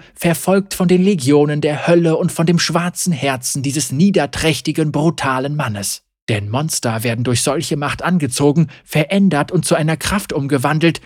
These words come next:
die nach einer Weile den Kontinent und alles darin zu Staub verbrennen wird. Ich reite zur Grenzstadt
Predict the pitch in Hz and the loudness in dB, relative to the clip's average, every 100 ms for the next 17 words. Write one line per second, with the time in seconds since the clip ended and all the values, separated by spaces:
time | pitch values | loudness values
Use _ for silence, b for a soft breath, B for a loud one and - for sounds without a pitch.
0 | B - 156 156 - 156 156 147 156 165 | B -4 -2 -2 -2 -2 -2 0 0 0
1 | 175 180 175 143 135 143 135 135 165 151 | 2 0 0 -4 -4 -4 -4 -4 -2 -4
2 | - 170 170 - 170 151 135 - 131 - | -2 -2 -2 -2 -4 -4 -4 -6 -8 -4
3 | 139 131 127 147 - 131 98 98 104 95 | -2 -2 -4 -8 -6 -6 -6 -6 -8 -8
4 | - _ _ _ _ _ _ _ _ _ | -14 _ _ _ _ _ _ _ _ _
5 | - 147 127 143 151 156 - 147 147 160 | -6 -6 -2 -4 -2 -4 -4 -4 -2 -2
6 | - - 127 127 | -2 -4 -6 -6